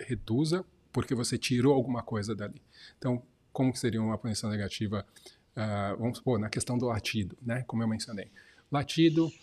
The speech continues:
quando a gente trabalha com extinção, significa você ignorar o cachorro, tá?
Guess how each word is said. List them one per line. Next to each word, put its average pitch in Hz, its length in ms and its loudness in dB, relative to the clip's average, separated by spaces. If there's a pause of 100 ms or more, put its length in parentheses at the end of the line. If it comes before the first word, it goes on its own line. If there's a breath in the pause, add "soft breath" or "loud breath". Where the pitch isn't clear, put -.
quando 127 160 2
a 117 40 2
gente 110 180 0
trabalha 107 300 0
com 113 120 -4
extinção, 123 480 -2
significa 131 460 -2
você 110 240 -2
ignorar 107 520 0 (200)
o 127 40 -12
cachorro, 104 460 -8 (380)
tá? - 240 -2